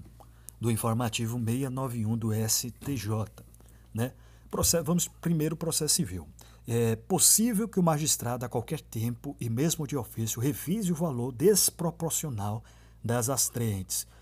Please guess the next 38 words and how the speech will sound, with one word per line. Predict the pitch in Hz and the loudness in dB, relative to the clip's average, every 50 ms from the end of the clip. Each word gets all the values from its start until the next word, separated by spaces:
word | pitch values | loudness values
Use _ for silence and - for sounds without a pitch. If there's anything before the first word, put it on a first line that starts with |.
| - - - - | -20 -20 -20 -8
Olha, | - 110 127 123 104 98 | -4 -2 -2 0 0 -2
muito | 95 120 143 - | -2 -2 -2 -4
interessante | 151 123 139 135 143 139 - - 120 110 104 - 98 | -6 -6 -6 -6 -2 -2 -2 0 0 -2 -2 -4 -8
isso. | 87 - - - - - - - - - - - - - - | -8 -10 -12 -14 -16 -20 -20 -20 -20 -20 -20 -20 -20 -20 -14
Há | - - 131 151 175 175 | -2 0 2 2 2 2
nos | 185 170 143 139 139 127 117 107 | 0 -2 -2 -2 -2 -2 -2 0
arestos | 113 107 107 107 104 95 - - - | 0 0 0 0 -2 -2 -4 -6 -6
confrontados | - - 110 - 135 120 113 - 139 135 143 | -6 -6 -6 -4 -4 -4 -2 -4 -4 -4 -4
discussão | 123 - 143 143 - - 139 | -4 -4 -4 -2 -2 -2 -2
de | 147 139 | -4 -4
questão | - - 123 107 - - - 120 | -4 -4 0 0 0 0 0 -4
de | 113 107 | -4 -4
direito | 95 113 104 107 107 | -4 -4 -4 -4 -6
processual | - 113 113 120 113 - 143 131 143 139 | -6 -6 -6 -4 -4 -4 -4 -6 -6 -2
acerca | 113 - - 131 123 107 - - 139 - - - - - - - - | -2 0 0 0 -2 -4 -6 -10 -12 -14 -16 -20 -20 -20 -20 -16 -4
de | - 113 | -2 0
operar-se | 113 - - 117 107 107 120 123 - - | 0 0 0 -2 -2 -2 -2 -2 -4 -4
ou | 135 123 | -4 -4
não | 110 110 117 | -2 -2 -2
a | 120 | -2
preclusão | 117 - 120 123 - - 143 113 98 95 123 147 151 | -2 -4 -6 -6 -6 -6 -6 -6 -4 -4 -4 -4 -4
ou | 147 | -6
a | 135 | -6
coisa | - 131 120 110 113 110 | -6 -4 -2 -2 -2 -2
julgada | 101 143 151 113 117 113 113 120 123 123 135 135 - - - - - - - - | -2 -4 -4 -4 -4 -2 -2 -4 -4 -6 -10 -12 -12 -16 -20 -20 -20 -20 -12 -6
a | - 117 | -2 -2
impossibilitar | 117 110 - 127 - - 147 135 135 117 - 117 107 | -2 -2 0 -2 -2 0 0 -2 -4 -4 -2 -2 -2
a | 110 | 0
revisão | 117 107 117 110 - 113 113 117 | 0 0 -2 -2 -2 -2 -2 -2
pelo | - 139 127 131 | -4 -6 -6 -6
julgador | 107 - 135 131 110 98 107 110 | -6 -6 -6 -6 -6 -4 -4 -4
do | 110 | -2
valor | 104 117 120 117 110 | -2 -2 -2 -4 -4
fixado | - - 147 - - - - 107 110 110 110 117 | -4 -6 -6 -4 -2 -2 -2 -2 -4 -4 -4 -4
a | |
título | 110 - - 131 123 - 139 135 127 | -6 -6 -8 -8 -8 -8 -8 -8 -8
de | 117 117 127 131 | -6 -6 -6 -4
astrentes. | 120 - - - - - 127 127 123 107 90 - - - - | -2 -2 -2 -2 -2 -2 -2 0 0 0 -2 -4 -6 -8 -8